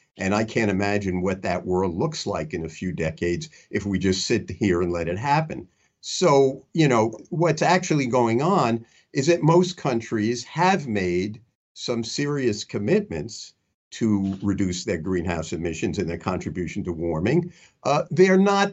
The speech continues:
really living up to those commitments fully, uh, but they,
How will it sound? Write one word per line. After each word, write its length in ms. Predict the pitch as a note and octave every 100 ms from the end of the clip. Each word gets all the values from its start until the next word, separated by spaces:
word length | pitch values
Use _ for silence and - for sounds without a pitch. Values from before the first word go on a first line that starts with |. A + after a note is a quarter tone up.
| -
really 400 | D3+ D#3 D#3 C#3
living 360 | C3+ C#3+ B2
up 220 | G#2+ B2 -
to 120 | D3+
those 260 | A#2+ A#2+
commitments 540 | A2+ D3 A#2+ G#2 F#2+ -
fully, 520 | - C#3+ C#3 F#3+ A3 - _ _ _ _
uh, 140 | C#3+
but 220 | D#3 G3 G3+
they, 200 | F#3